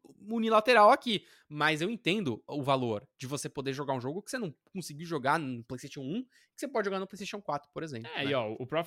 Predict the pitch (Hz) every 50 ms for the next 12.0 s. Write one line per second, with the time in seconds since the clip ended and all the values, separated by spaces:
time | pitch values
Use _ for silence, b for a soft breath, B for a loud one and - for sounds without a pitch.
0 | - 170 160 131 156 143 131 - 123 113 113 - 147 160 175 165 139 123 - 143
1 | 139 139 151 160 160 170 - 185 165 175 202 220 202 185 214 233 196 143 117 120
2 | 135 185 247 240 _ _ - 123 127 123 123 120 117 117 113 113 147 160 175 180
3 | - - 160 143 117 104 127 131 127 139 135 127 127 147 180 - - - - -
4 | 104 113 196 160 156 208 339 339 214 127 104 - _ - 254 339 427 480 370 160
5 | 127 110 107 107 135 127 120 123 120 - 113 - 123 113 131 123 123 123 117 -
6 | 123 117 110 113 120 135 135 - 135 143 143 - 160 143 139 - 151 139 139 -
7 | - - 135 131 139 135 - 156 135 139 143 147 135 120 123 131 131 117 117 110
8 | 104 101 107 104 101 95 98 120 143 139 131 147 214 285 320 - - - 175 156
9 | 139 117 b b b b b - 139 190 233 - 277 233 - 277 262 - 311 302
10 | 240 196 208 240 214 214 196 - 196 180 170 165 151 170 160 151 151 156 - 196
11 | 190 208 208 220 214 - - 233 220 - 220 226 214 - 208 220 254 247 226